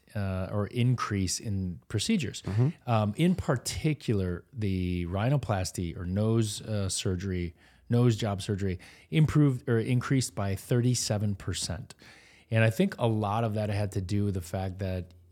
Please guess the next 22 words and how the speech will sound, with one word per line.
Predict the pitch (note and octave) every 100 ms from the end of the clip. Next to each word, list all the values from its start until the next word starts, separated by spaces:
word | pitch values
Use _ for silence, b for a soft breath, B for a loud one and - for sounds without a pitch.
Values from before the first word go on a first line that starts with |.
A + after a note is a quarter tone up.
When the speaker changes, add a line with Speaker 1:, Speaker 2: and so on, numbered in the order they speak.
| _ G#2+
Speaker 1:
during | A#2 A#2
the | A2
pandemic, | A2 G2 G#2+ G2+ G2
people | - A2 A2
were | G#2
wearing | G#2 G2+ G2
masks. | G#2 C3+ A2+ - - - b b b b
We | - G2
had | G#2+ G2
downtime. | A2 A#2 C3 B2 G2 F2+ E2 b b b b
And | G#2 G2+
so | - G#2 G2+
it | G2
made | A2 A2+
it | G2+
much | G#2 A#2+ B2 - -
easier | C3 D3 B2+ A2 G2+ G2+
to | - G#2 F#2+
convalesce | - G#2+ G#2+ G2+ G#2 A#2 -
through | - G#2+
that | F#2+ F2+
procedure | - F#2 - D3+ E3+ G#2 F#2